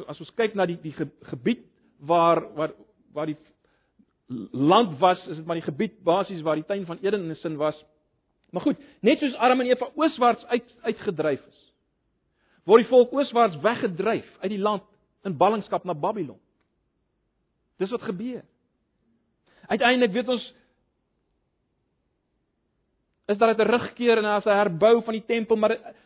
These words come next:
hulle was net nooit weer die volk wat hulle, wat hulle was toe hulle deur die rivier getrek het. Selfs in die tyd van Jesus, ja, was die tempel herbou, maar dit het eintlik maar 'n soort van 'n nasionale status simbool geword.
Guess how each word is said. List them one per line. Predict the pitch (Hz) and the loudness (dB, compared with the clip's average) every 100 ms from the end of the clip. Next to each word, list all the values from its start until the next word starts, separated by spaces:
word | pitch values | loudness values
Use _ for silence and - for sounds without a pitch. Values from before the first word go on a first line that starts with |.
| - | 2
hulle | 208 | 6
was | 247 269 | 8 6
net | 302 240 | 2 -2
nooit | 214 311 294 143 | 0 0 -2 -6
weer | 165 285 285 233 208 - | -8 -2 2 2 -2 -8
die | 208 | -8
volk | - 302 277 | 0 0 2
wat | 247 | -2
hulle, | 226 233 | 0 -2
wat | 165 214 | 0 -2
hulle | 208 | 0
was | 175 254 - - | 0 0 -2 -6
toe | 220 | 0
hulle | 214 214 214 _ _ _ _ _ _ _ _ | 2 0 -2 _ _ _ _ _ _ _ _
deur | _ 131 214 | _ 4 4
die | |
rivier | 214 220 240 | 4 0 -6
getrek | 202 156 120 - | -6 -8 -10 -12
het. | _ _ _ _ _ _ _ _ | _ _ _ _ _ _ _ _
Selfs | - 277 262 | 4 4 4
in | |
die | 269 | 2
tyd | 262 277 | 0 0
van | 277 254 | 0 -4
Jesus, | 226 330 - - _ _ - | -2 -4 -4 -10 _ _ -4
ja, | - 311 175 | 4 6 6
was | 202 - | 2 -2
die | 233 | -8
tempel | 294 302 277 262 233 - _ | -6 -2 2 4 2 -2 _
herbou, | - 202 131 202 226 240 226 _ _ _ - | -4 0 6 6 6 2 -6 _ _ _ -10
maar | 180 214 214 208 | -2 4 4 4
dit | 226 | 2
het | 226 | 0
eintlik | 226 254 240 | -4 0 0
maar | 233 220 208 - - | 0 2 2 0 -12
'n | |
soort | 190 226 214 | -2 0 0
van | 202 | -4
'n | 196 | -4
nasionale | 196 202 196 185 202 | -4 -4 -4 -2 -2
status | - - 196 196 | -4 -2 -2 -2
simbool | 190 190 175 190 | -10 -2 2 2
geword. | 185 175 180 | 2 -2 -2